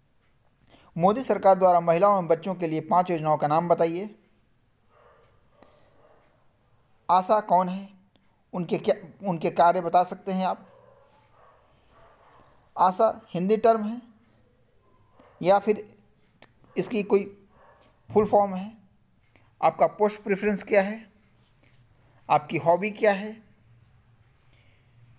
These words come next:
इसके बाद जब इन्होंने योगा प्लस खेल कूद में मुझे रुचि है बताया,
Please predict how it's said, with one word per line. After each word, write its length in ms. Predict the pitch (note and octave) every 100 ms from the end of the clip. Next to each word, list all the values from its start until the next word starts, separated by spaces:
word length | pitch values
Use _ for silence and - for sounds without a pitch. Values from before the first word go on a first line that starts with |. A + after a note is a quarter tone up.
| _ _ _ _ _ _ _ _ _ F#3+
इसके 240 | F#3+ A#3
बाद 420 | A3 A#3+ - - - _ _ _ _ - - - - - _ _ -
जब 120 | G3
इन्होंने 460 | F#3 F#3+ F3+ D#3 D#3 -
योगा 240 | F3+ F#3+
प्लस 260 | F#3 F#3 -
खेल 180 | G3 F3+
कूद 200 | F#3 F3+
में 100 | F3+
मुझे 440 | F3 E3+ F3+ F3
रुचि 300 | E3+ F3 E3+
है 80 | F3
बताया, 480 | D#3 D#3 D3 D#3+